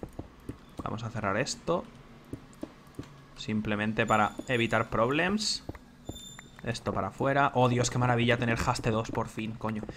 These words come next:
Tampoco es que me haya centrado mucho en tener esto, quiero decir... Me podía haber quedado días y días y días ahí generando bloques y lo habría conseguido. Pero dejar Minecraft abierto no es algo que me guste mucho, sinceramente.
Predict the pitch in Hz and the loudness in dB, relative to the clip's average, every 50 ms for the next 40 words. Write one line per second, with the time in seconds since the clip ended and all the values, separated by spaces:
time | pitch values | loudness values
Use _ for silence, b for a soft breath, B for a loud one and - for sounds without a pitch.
0 | B B - 120 120 143 160 170 - 185 175 170 160 151 147 143 139 - - 127 | B B 8 10 10 10 8 8 8 8 10 12 12 12 12 10 8 6 6 4
1 | 123 120 127 127 123 120 120 127 127 - 120 117 113 113 110 110 104 120 123 - | 6 8 8 8 8 8 6 6 4 4 4 2 4 4 4 6 6 6 4 4
2 | - 110 101 113 113 110 107 110 104 101 101 98 B B B B B B B B | 2 -2 0 2 0 2 2 0 0 0 0 -4 B B B B B B B B
3 | B B B B B B B B B - 127 123 131 131 135 151 160 - 170 156 | B B B B B B B B B 4 6 8 10 12 12 12 12 12 12 12
4 | 156 151 143 131 135 139 139 131 127 - 131 120 120 123 127 117 117 - - 117 | 12 12 12 10 10 10 10 10 10 8 4 4 6 8 8 8 8 8 4 2
5 | 113 117 120 117 113 113 117 - 113 110 117 - - 117 113 117 113 113 110 104 | 2 4 6 6 6 6 6 4 2 4 4 2 2 2 2 2 4 2 2 2
6 | 110 113 120 120 120 151 165 190 190 - - - - - - 123 120 117 113 110 | 4 4 4 6 6 8 8 6 6 2 -6 -6 -10 -6 -2 0 2 2 2 2
7 | 107 107 107 107 104 101 107 101 107 107 107 104 110 110 110 113 110 107 127 131 | 2 4 4 4 4 4 2 2 4 4 4 4 2 0 2 0 2 4 6 6
8 | 110 95 - - - - - - - - - - - - - - - - - - | 6 4 0 -8 -18 -18 -20 -20 -20 -20 -20 -20 -18 -18 -18 -20 -20 -20 -20 -20
9 | - - - - 113 110 110 110 110 - 117 123 135 147 160 147 156 147 143 139 | -20 -12 -4 -2 0 0 2 0 2 2 2 4 4 4 4 4 4 6 6 6
10 | 135 139 139 139 143 143 160 151 139 135 127 143 131 127 120 120 120 117 110 120 | 8 8 6 6 6 6 4 4 4 4 4 4 4 4 4 4 4 2 4 4
11 | 123 120 - 117 110 110 113 113 - 110 - 110 110 110 107 - 117 110 107 107 | 2 2 2 0 2 2 0 0 0 -2 0 0 0 0 0 2 2 2 2 2
12 | 104 104 107 107 104 98 | 2 0 0 0 -2 -4